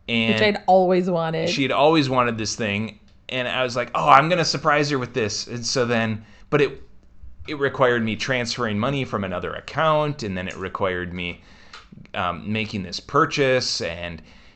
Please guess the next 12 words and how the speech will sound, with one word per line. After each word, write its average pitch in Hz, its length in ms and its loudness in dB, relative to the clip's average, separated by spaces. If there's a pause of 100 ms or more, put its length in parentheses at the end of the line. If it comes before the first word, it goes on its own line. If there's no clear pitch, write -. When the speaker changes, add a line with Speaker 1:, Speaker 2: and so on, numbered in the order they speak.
(140)
Speaker 1:
Heather's 104 400 0
really 107 260 0
good 101 240 0
about 92 320 0
watching 95 720 0
what 101 380 -6
transactions 107 800 0
happen 104 520 0
on 85 200 -2
the 85 80 -10
bank 147 340 -4
account, 117 720 0